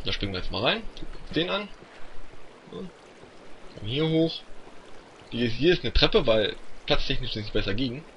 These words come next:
Und hier vorne sind wir auch schon im Wechsler. Hier ist die andere Kammer, wo man hochkommt, also die verschiedenen Wege kommt man dann hier so hoch. Aber da ich nicht im Wechsler landen will, obwohl, die Monster sind aus, vielleicht kommt man dann hier rein,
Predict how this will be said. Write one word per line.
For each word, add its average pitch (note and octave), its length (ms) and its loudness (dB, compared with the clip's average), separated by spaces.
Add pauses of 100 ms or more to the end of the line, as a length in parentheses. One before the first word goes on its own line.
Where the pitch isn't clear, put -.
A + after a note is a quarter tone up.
(1500)
Und A#2 120 -10
hier G2 160 -4
vorne B2+ 240 0
sind C3 120 -2
wir - 80 -2
auch - 80 0
schon - 240 0
im A3 180 -8 (1800)
Wechsler. - 360 4 (640)
Hier C#3+ 140 4
ist - 140 4
die G2 60 2
andere F3 400 2 (360)
Kammer, E3 300 6
wo D3+ 80 0
man D3+ 160 2
hochkommt, C#3+ 380 0
also A2 260 2 (200)
die - 40 -2
verschiedenen A#2+ 360 0
Wege A2+ 140 0
kommt G2+ 180 -10
man G#2 80 -6
dann G2+ 120 -6
hier G2 120 -6
so G2 120 -6
hoch. G3+ 220 2 (1200)
Aber G2+ 120 2
da G#2 80 4
ich - 120 0
nicht G#2+ 120 -6
im G#2+ 60 -6
Wechsler G2 320 4
landen C3+ 200 0
will, A#3 180 6 (160)
obwohl, B2+ 380 2 (500)
die - 40 -10
Monster G2+ 200 -6
sind F#2 140 -6
aus, E3 320 4 (440)
vielleicht - 400 0
kommt - 120 2
man G2 100 0
dann F#2+ 100 -2
hier G2+ 120 -2
rein, E3+ 220 4